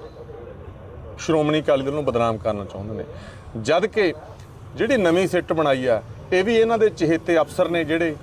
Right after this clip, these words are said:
ਉਹਨਾਂ ਦੇ ਜਿਹੜੇ ਪਰਿਵਾਰਕ ਪਿਛੋਕੜ ਨੇ, ਉਹ ਵੀ ਆਮ ਆਦਮੀ ਪਾਰਟੀ ਦੇ ਗਤੀਵਿਧੀਆਂ ਦੇ ਵਿੱਚ ਸ਼ਾਮਲ ਪਰਿਵਾਰ ਸੰਬੰਧੀ ਲਾਏ ਗਏ ਆ।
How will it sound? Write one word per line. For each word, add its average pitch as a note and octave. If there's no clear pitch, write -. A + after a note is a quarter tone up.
ਉਹਨਾਂ G3
ਦੇ F#3
ਜਿਹੜੇ F3+
ਪਰਿਵਾਰਕ C#3
ਪਿਛੋਕੜ C#3+
ਨੇ, C#3
ਉਹ G3+
ਵੀ A3+
ਆਮ C3+
ਆਦਮੀ C3+
ਪਾਰਟੀ A#2+
ਦੇ F3
ਗਤੀਵਿਧੀਆਂ G#3+
ਦੇ D#3+
ਵਿੱਚ C#3+
ਸ਼ਾਮਲ D3
ਪਰਿਵਾਰ A2+
ਸੰਬੰਧੀ C3
ਲਾਏ A2+
ਗਏ G#2
ਆ। G#2